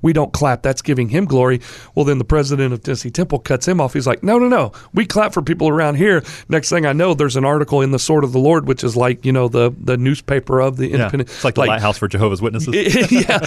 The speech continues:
Speaker 1: It's like, "College student brings controversy to Southwood." I'm like, "What in the world? All I did was sing, people."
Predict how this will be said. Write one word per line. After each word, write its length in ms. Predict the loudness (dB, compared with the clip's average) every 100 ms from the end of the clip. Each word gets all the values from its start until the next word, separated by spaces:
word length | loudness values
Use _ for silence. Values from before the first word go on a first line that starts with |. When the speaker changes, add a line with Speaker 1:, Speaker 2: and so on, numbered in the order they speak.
| -2 -2
Speaker 1:
It's 140 | 0
like, 220 | 2 0 -2 -6
"College 300 | 0 2 2
student 360 | 0 0 0 0
brings 220 | 0 0
controversy 580 | -2 -4 -2 -2 0 0
to 80 | 0
Southwood." 320 | 0 0 0
I'm 80 | 0
like, 160 | -2
"What 280 | 0 2 4
in 40 | 2
the 120 | 0
world? 360 | 2 2 4 2
All 160 | 2
I 100 | 2
did 200 | 2 0
was 180 | 0 0 0
sing, 320 | 2 2 0 0
people." 360 | 0 0 -2